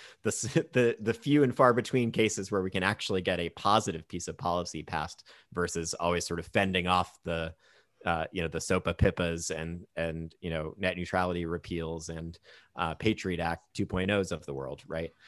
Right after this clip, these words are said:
Um, but that said, I think, or on privacy specifically, again, I, I think we should take a note from the, again, you know, going back to kind of the, the,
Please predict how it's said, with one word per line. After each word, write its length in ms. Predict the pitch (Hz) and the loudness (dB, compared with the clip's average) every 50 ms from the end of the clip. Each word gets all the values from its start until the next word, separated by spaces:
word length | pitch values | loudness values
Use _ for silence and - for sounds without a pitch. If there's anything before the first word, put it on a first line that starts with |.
| - - _ _ _ - | -20 -20 _ _ _ 0
Um, 300 | 98 95 92 87 85 85 _ - - _ _ _ _ - | 2 2 2 0 -4 -8 _ -20 -20 _ _ _ _ 0
but 160 | 107 104 - | 0 2 4
that 200 | 127 120 117 - | 4 4 4 2
said, 260 | - - 117 113 107 | 4 4 6 6 6
I 100 | 104 98 | 4 2
think, 280 | 95 - 101 95 - - - | 2 -2 -4 -4 -4 -6 -2
or 160 | 104 98 101 - 98 | 0 0 0 2 2
on 140 | 98 95 | 0 0
privacy 580 | 92 - - 104 113 120 113 107 - - 95 - | 0 2 6 6 6 8 6 4 0 0 -4 -4
specifically, 800 | - - - 104 - - 175 143 127 117 - - 101 95 95 92 - - - - - | -6 -6 -6 -4 -2 0 0 0 0 -2 0 0 -2 -2 -2 -4 -6 -12 -20 -10 -2
again, 460 | 95 98 90 110 110 107 101 98 95 - _ - - 78 80 71 76 80 87 - | 0 2 4 6 6 6 4 0 -4 -8 _ -18 -18 -18 -18 -20 -20 -14 -6 0
I, 520 | 101 101 110 117 127 135 135 139 139 143 139 _ _ _ _ _ _ _ _ _ - | 4 4 4 4 2 0 -2 -2 -4 -6 -10 _ _ _ _ _ _ _ _ _ -2
I 60 | 117 131 | -2 0
think 200 | - 196 160 147 | 2 0 0 2
we 140 | 170 151 | 0 0
should 320 | 131 - - 120 104 101 - - - | 0 2 0 -2 -2 -4 -12 -16 -8
take 300 | - - 113 113 - 120 | 0 2 2 4 4 2
a 60 | 101 | 0
note 440 | 95 90 98 101 107 - - - - | 2 4 4 4 4 2 0 -6 -18
from 520 | - - - 92 85 87 87 85 85 87 - _ _ _ _ 82 | -10 -4 -2 -2 -2 -2 -4 -8 -8 -10 -14 _ _ _ _ -4
the, 280 | 92 92 90 90 87 - | -2 -2 0 -2 -4 -4
again, 380 | 98 98 90 110 110 101 90 82 - | -2 2 4 4 4 4 0 -6 -6
you 100 | 101 95 | -6 -4
know, 60 | 85 | -2
going 240 | 80 95 92 92 90 | 0 0 0 0 0
back 240 | 95 92 92 92 | 0 0 0 0
to 80 | - 98 | -4 -8
kind 220 | - - 98 87 | -8 -6 -6 -6
of 100 | 87 82 80 | -6 -8 -8
the, 280 | - 90 85 85 85 - _ _ - | -8 -6 -6 -6 -8 -10 _ _ -8
the, 380 | 92 87 85 85 82 82 76 | -6 -6 -4 -4 -6 -6 -8